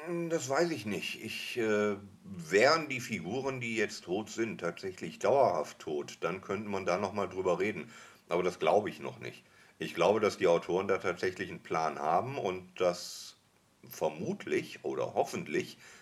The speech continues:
Kalber und Stamets bald wieder lebendig auf ihren Posten auf der Discovery sitzen und in die zweite Staffel segeln. Das würde ich mir wünschen und ehrlich gesagt glaube ich das auch. Von daher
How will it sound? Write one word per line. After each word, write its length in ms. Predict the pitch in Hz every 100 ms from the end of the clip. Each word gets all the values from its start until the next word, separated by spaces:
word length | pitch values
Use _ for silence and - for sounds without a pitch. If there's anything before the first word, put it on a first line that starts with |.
| -
Kalber 440 | - 92 117 117 104
und 200 | 110 139
Stamets 520 | - 76 85 101 -
bald 280 | - 98 98
wieder 400 | 101 95 92 82
lebendig 720 | 78 78 76 104 113 - - -
auf 300 | 90 92 -
ihren 300 | 92 95 90
Posten 380 | 104 101 -
auf 140 | 95 92
der 100 | 98
Discovery 520 | 90 87 92 98 104
sitzen 340 | 107 117 139 151 - - -
und 200 | 95 92
in 80 | 98
die 100 | 101
zweite 320 | 98 104 101
Staffel 340 | 98 120 92 69
segeln. 360 | 69 67 65 65 - - _ -
Das 260 | 82 -
würde 200 | 85 87
ich 100 | 85
mir 140 | 87 76
wünschen 360 | 87 117 160
und 180 | 131 95
ehrlich 260 | 98 117 113
gesagt 320 | 104 107 -
glaube 380 | 73 90 92 78
ich 160 | -
das 220 | - 67 -
auch. 280 | 65 - - - -
Von 240 | - 82 82
daher 580 | 95 98 101 98 98